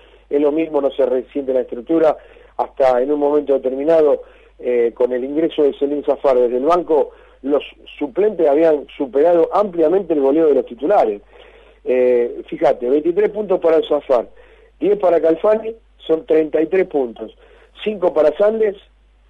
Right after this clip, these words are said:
son treinta y ocho puntos. Treinta y ocho de noventa y tres para los sustitutos. Y, los, y, y, y, y jugaron tiempo grosso tres suplentes, Zafar, Calfani y Sandes. Entre tres jugadores hicieron treinta y tres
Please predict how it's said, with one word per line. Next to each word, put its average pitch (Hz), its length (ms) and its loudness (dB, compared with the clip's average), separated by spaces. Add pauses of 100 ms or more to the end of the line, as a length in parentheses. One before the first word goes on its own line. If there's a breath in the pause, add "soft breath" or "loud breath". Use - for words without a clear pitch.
(380)
son 170 360 0
treinta 165 360 2
y 208 80 4
ocho 180 240 0
puntos. 113 420 -8 (520)
Treinta 180 380 0
y 220 40 2
ocho 208 260 0
de 160 80 4
noventa 151 300 0
y 151 60 0
tres 156 320 0 (500)
para 143 180 4
los 151 120 0
sustitutos. 151 680 -6 (440)
Y, 131 80 -12
los, 143 160 -4 (300)
y, 262 80 -12
y, - 340 -14
y, 135 200 -16
y 139 80 -18
jugaron 180 600 0 (340)
tiempo 180 380 0
grosso 202 340 0
tres 175 240 -2
suplentes, 147 540 -4 (400 soft breath)
Zafar, 175 340 2
Calfani 160 420 0
y 143 100 -6
Sandes. 127 400 -4 (380 soft breath)
Entre 156 280 -2
tres 247 180 0
jugadores 202 400 2
hicieron 185 320 0 (320 soft breath)
treinta 208 420 0
y 196 100 -2
tres 254 280 0